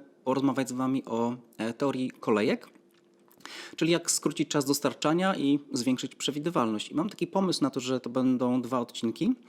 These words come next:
E, dzisiaj porozmawiamy sobie na temat trochę teorii, przykładów, e, a w kolejnym odcinku porozmawiamy sobie o tym, dlaczego, e, tak trudno te rzeczy wprowadzić, e,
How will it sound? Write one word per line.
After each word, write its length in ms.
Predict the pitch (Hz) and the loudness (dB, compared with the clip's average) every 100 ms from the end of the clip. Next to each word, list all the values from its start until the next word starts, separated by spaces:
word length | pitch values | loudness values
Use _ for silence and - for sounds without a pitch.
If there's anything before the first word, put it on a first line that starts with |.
| - - - - - - | -20 -20 -20 -20 -6 2
E, 200 | 127 131 | 4 4
dzisiaj 220 | 143 170 | 2 0
porozmawiamy 520 | 160 147 147 147 143 | 2 2 4 6 4
sobie 300 | 143 135 135 | 4 0 2
na 100 | 135 | 0
temat 540 | 135 131 127 123 - - | 2 2 2 -2 -8 -4
trochę 400 | 127 - 120 117 | -4 0 -2 0
teorii, 580 | - - 123 143 151 | -2 0 0 0 -2
przykładów, 800 | 147 - - 135 135 180 247 - - | -4 -8 -4 -4 2 2 2 -2 -6
e, 260 | 139 139 - - | -2 0 -2 -2
a 120 | 135 | -4
w 140 | - | -4
kolejnym 340 | - 165 226 165 | 2 4 8 6
odcinku 480 | 143 147 143 170 214 - - - _ _ _ - - | 6 4 6 4 4 -4 -20 -20 _ _ _ -20 0
porozmawiamy 460 | 147 135 139 131 135 | 4 6 6 6 6
sobie 260 | 135 127 | 2 0
o 40 | 120 | 0
tym, 180 | 139 | 0
dlaczego, 480 | 127 120 139 127 131 - - - - - | 0 -2 0 0 0 -4 -18 -20 -20 -6
e, 140 | 123 | -2
tak 200 | - 147 | -2 -4
trudno 360 | - 202 180 127 | 4 6 6 4
te 120 | 127 | 2
rzeczy 160 | 120 123 | -4 -6
wprowadzić, 540 | - 123 123 120 - | -2 -2 -2 -4 0
e, 160 | 123 | 0